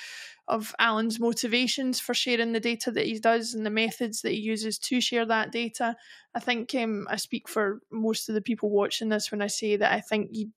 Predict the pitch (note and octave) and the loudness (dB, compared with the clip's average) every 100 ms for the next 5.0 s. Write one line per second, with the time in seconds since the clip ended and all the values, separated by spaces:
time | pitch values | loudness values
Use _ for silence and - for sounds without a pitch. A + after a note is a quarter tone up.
0 | _ A3 G#3 G#3+ A3 A#3 G#3 G3+ G3 G3+ | _ 2 4 4 6 6 6 6 4 4
1 | G#3 G#3 G#3+ - _ - A3+ G#3+ G#3+ A3 | 4 2 0 -6 _ -4 4 4 4 2
2 | G#3 G#3+ A3 G#3 G#3 G#3 - G#3 - G#3 | 4 2 2 2 2 2 -2 0 0 -2
3 | - A3+ A3 G#3+ G3+ G3+ A3+ G#3+ G3+ G3 | 2 6 6 6 4 4 4 4 2 0
4 | - G#3+ G#3+ - G#3+ - - - G#3 | 0 0 0 2 2 2 0 2 0